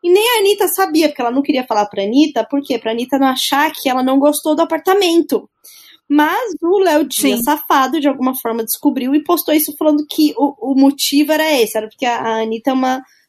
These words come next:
Speaker 1: perversa sexual, né, na visão dele, que coitada, ele não deve fazer nada, né, coitada, é ino-, é inocente demais.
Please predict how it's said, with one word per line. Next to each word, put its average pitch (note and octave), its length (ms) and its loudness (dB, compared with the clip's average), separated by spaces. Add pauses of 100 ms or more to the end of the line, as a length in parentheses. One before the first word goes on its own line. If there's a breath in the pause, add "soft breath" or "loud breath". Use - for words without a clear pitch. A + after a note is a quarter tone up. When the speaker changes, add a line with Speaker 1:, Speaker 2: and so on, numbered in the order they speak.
Speaker 1:
perversa C#4 720 2
sexual, D4+ 880 0
né, C#4+ 140 2
na B3 120 0
visão G#3+ 400 -2
dele, G#3+ 320 0
que - 160 -10
coitada, G#3 380 -2
ele G3 80 -2
não G3 40 -2
deve G3 180 0
fazer G3 280 -2
nada, G#3+ 480 0
né, G#3+ 160 -2
coitada, G3 420 -4
é G3 40 -4
ino-, G3 220 -8
é G#3 80 -4
inocente B3+ 520 -4
demais. B3+ 400 0